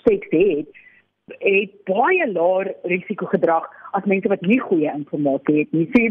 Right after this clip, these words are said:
beskerm jou kind met die goeie positiewe inligting wat jy eintlik vir hulle gee. Jy weet, ons praat nie sommer net nonsens en opinies nie.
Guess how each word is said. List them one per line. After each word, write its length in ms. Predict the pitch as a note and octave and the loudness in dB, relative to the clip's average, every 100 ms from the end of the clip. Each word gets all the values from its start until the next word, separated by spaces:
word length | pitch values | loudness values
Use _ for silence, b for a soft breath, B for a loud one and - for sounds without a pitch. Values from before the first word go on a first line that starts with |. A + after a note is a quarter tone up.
| A#3+ | 0
beskerm 480 | - D4+ D4 F#4 C#4 | -2 -2 0 0 0
jou 120 | A3 F#3+ | 0 0
kind 240 | G3 F#3+ - B B | -2 -2 -12 B B
met 340 | G3 G3+ G#3 G3 | -10 -2 -2 -2
die 120 | G#3 | -6
goeie 360 | - C4 B3 A3+ - | -2 0 0 0 -2
positiewe 520 | A#3+ A3 G3+ G#3 F#3 | -2 -2 -2 -2 -2
inligting 680 | F3 E3+ F3 D#3+ D#3+ D#3+ E3 | -2 -2 -2 0 -2 -2 -4
wat 100 | D#3 | -2
jy 200 | D#3+ D#3 D#3 B B F3+ | 0 -2 -4 B B -4
eintlik 260 | F3 F3 - | -2 -4 -2
vir 100 | D#3 | 0
hulle 140 | D#3 - | -2 -2
gee. 240 | - - - _ - | -2 -2 -8 _ -12
Jy 120 | G#3+ | -8
weet, 120 | A#3 | -6
ons 100 | C4 | -4
praat 220 | - D4 F#4 | 0 0 0
nie 80 | F#4+ | 0
sommer 200 | C#4 B3+ | 2 0
net 120 | G#3+ | 0
nonsens 540 | F#3 G3+ G#3 G#3 G#3 | -2 -2 0 0 0
en 180 | - F#3 F#3+ | 2 2 0
opinies 540 | - B3 A3 G3 F3+ | 2 2 2 0 -2
nie. 180 | E3 D#3+ | -4 -4